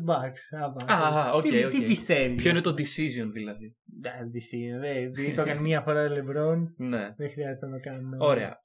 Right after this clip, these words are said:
Speaker 2: ωραία. Ποιο είναι το decision που θα πάει ο Γιάννης; Ε, εμένα η γνώμη μου είναι ότι είναι too early to tell.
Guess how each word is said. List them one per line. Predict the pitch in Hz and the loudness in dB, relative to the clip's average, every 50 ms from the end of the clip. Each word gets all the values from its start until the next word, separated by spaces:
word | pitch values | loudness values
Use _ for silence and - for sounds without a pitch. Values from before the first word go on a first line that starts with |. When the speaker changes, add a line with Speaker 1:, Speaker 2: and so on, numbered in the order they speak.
| - | -10
Speaker 2:
ωραία. | - 151 147 135 120 | -8 -6 -4 -6 -6
Ποιο | - - 190 | -4 -2 -2
είναι | 196 190 | -2 0
το | 190 180 | -2 -2
decision | 151 160 151 - - 160 156 135 127 123 117 117 | -2 -4 -4 -4 -4 -4 -4 -4 -4 -6 -6 -6
που | 139 143 | -8 -10
θα | 147 135 | -10 -6
πάει | - 139 139 143 | -4 -4 -2 -2
ο | 139 | -2
Γιάννης; | 127 127 135 131 123 117 113 113 113 - - | -4 -4 -4 -4 -4 -6 -8 -8 -10 -10 -8
Ε, | - 135 131 131 127 - | -4 -2 0 0 0 -2
εμένα | - 147 147 151 170 180 190 190 | -2 -4 -4 -2 -2 -2 -2 -2
η | 170 | -2
γνώμη | 135 147 147 147 151 156 156 160 156 | -2 -2 -2 -2 -2 -2 -4 -4 -4
μου | 151 147 139 | -6 -4 -4
είναι | 139 139 139 139 143 156 180 202 - | -4 -6 -6 -4 -4 -6 -6 -6 -4
ότι | - 143 131 - 147 | -4 -4 -4 -4 -6
είναι | 147 151 156 147 - | -6 -6 -6 -6 -2
too | 156 151 | 0 0
early | 143 143 131 123 117 113 113 | 2 2 0 -2 -4 -6 -8
to | - - - | -10 -8 -8
tell. | 107 104 110 | -6 -6 -6